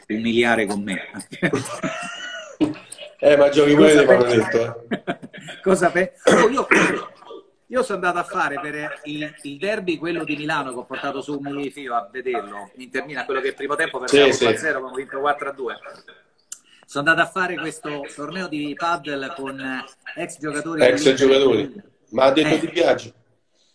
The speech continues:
Speaker 1: Eh, ho vinto il torneo, <clears throat> io ho giocato con una signora che era un ex tennista professionista, da vedere che era.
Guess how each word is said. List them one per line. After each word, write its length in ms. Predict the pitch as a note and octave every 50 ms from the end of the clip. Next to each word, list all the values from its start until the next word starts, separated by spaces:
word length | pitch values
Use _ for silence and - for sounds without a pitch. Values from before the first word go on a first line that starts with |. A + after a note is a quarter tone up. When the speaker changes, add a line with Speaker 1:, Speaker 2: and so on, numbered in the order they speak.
| _ -
Speaker 1:
Eh, 240 | E3+ D3 A2 - _ _ - - -
ho 160 | E3 F#3 D#3+
vinto 300 | E3+ C#4+ D4 D4+ G3+ -
il 80 | F3 D#3+
torneo, 580 | - F#3 F#3 E3 E3+ D#3 B2+ A2 G#2 G#2 G#2+ - - - - - C#3 -
<clears throat> 300 | - A2+ G#2 - - -
io 100 | E3+ F3
ho 40 |
giocato 340 | - C#3 C3 C3+ C3+ B2+ C3
con 80 | B2+ B2+
una 80 | C3 C3
signora 480 | - - C3 C#3 D#3+ E3 D#3 C3+ A#2+ A2+
che 160 | G2+ G2+ F#2 - - - -
era 240 | A#2+ A#2 A#2+ A#2+ A#2+
un 160 | A#2 A#2 A#2+
ex 200 | C3+ C3+ - - -
tennista 520 | - B2+ A#2+ C3 C#3 C#3 C3+ - - - D#3
professionista, 720 | B2 A#2+ A2+ A#2+ A2+ - - B2 A#2+ C#3+ C3 - - G#2+ G2+
da 100 | G2+ G2+
vedere 200 | G#2 G2+ G#2 G2+ G#2+
che 100 | A2 A2
era. 160 | G2+ F2+ E2+